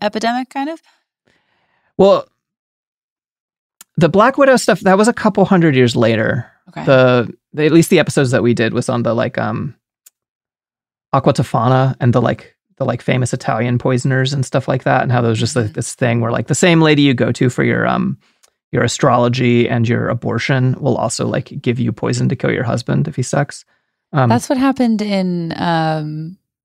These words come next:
Speaker 1: House of Gucci.
Speaker 2: Okay.
Speaker 1: <laughs> In case you were wondering.
Speaker 2: I've never even heard of it.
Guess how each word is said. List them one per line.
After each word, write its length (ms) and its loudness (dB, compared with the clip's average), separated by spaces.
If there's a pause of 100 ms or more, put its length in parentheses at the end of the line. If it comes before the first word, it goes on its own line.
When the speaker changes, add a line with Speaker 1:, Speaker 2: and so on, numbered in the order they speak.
Speaker 1:
House 300 -4
of 120 -16
Gucci. 500 -10 (800)
Speaker 2:
Okay. 220 0
Speaker 1:
<laughs> 60 -2
In 100 -2
case 280 -4
you 80 0
were 140 -2
wondering. 540 -6 (360)
Speaker 2:
I've 240 0
never 220 0
even 180 2
heard 180 2
of 80 -2
it. 160 -6